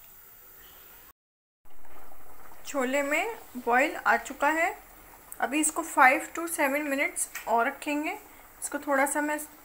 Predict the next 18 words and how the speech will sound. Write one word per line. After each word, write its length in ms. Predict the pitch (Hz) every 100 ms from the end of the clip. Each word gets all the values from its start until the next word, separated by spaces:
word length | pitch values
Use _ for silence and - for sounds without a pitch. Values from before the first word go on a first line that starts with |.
| - - -
छोले 300 | 262 240 254
को 120 | 302
mash 320 | 262 233 233
कर 200 | - 285
रही 180 | 285 294
हूँ 100 | 349 - - -
और 160 | 247
इसका 240 | 262 - 269
अच्छा 260 | - 302
flavor 400 | 277 277 269 285
हो 140 | 277 247
जाएगा 400 | 254 247 262 381 - - - - - - - - - 254
mash 280 | 233 240
करने 340 | - 254 247 254
से। 200 | 277 370 - - - - - - - - -
और 140 | - 254
इसकी 300 | - - 285
consistency 920 | 294 277 277 269 294 294 294 302 359